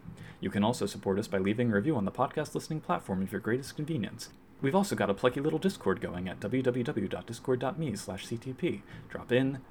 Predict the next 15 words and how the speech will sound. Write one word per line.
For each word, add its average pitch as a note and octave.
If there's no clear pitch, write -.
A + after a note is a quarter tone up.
hang D3+
out, A#2
join F#3+
the E3
conversation C3
about F#2+
all A#2+
things A#2+
glamorous G2+
in F#2+
whichever G2+
sense F#2
of -
the G2
word. -